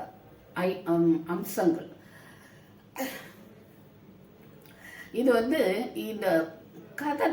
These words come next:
தெரியாதவங்களுக்காக ஒரு சின்னதா சுருக்கமா ஒரு கதை. அப்புறம் எல்லாருக்கும் தெரிஞ்ச, ஆனா தெரிஞ்சுக்க வேண்டிய ஒரு விஷயத்தையும் நான் சொல்றேன் கடைசியில.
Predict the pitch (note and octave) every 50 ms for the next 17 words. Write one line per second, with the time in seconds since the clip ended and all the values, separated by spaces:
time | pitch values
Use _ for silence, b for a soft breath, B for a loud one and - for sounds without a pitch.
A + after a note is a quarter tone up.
0 | - - G#3+ G#3 A3+ A#3+ E4+ E4+ E4+ D#4 D#4 D#4 D#4 D4+ D4+ C#4 C4 A#3+ A#3 A3+
1 | A3+ A3+ A3 - A3+ G#3 G3+ G3+ - B3+ F4 - - D4 C#4 C4+ - - D4+ C4
2 | C4 C4 C4 C#4 C4+ - - - A#3+ A#3 A#3 - B3 A3+ A#3+ A#3+ - - F#3 E3+
3 | E3 - D#3+ D3 - E3+ - - - B B B B B B - F#3 - - A3+
4 | A3+ G#3+ F#3 G3+ A#3+ B3+ - - - - - F3 E3+ G#3 F#3+ C#4 - - - -
5 | - A3 A3 F3 F#3 A3 C4 D4+ C4 C4+ B3+ F3+ D3 E3 G3 - - - - D#3
6 | E3 F3 F#3+ A3 A3+ G3+ F#3 F#3 G3+ - - A3 A3+ C#4+ E4 E4 E4 - - -
7 | C#4 B3 - A3 A3+ A3+ B3+ D4 C4 G#3+ F#3+ F3 F#3 F3+ F3 F3+ - - A3 A3
8 | G#3+ - - F3 F3+ G3 B3+ F4+ G4 B B B B B B D4 E4 E3+ D3+ -
9 | - G3+ F#3 F3 F3 E3 D#3+ C#3+ D3 D3 - - E3 E3 E3 - - E3 D#3 C#3+